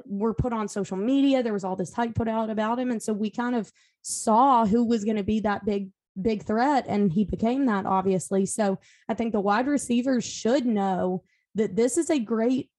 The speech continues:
almost audition for them because of the, the state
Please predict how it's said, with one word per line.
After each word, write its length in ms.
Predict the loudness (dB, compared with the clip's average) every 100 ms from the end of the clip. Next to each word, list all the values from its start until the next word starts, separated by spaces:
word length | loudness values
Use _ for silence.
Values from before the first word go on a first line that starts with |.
| _
almost 380 | -2 0 0 0
audition 640 | 0 0 -2 -2 -2 -4 -4
for 260 | -4 -2
them 320 | -2 -2 0
because 540 | -2 -4 -2 0 2 0
of 240 | -4 -4
the, 360 | -2 0 0 -2 _ _ _
the 60 | -2
state 420 | -2 0 0 0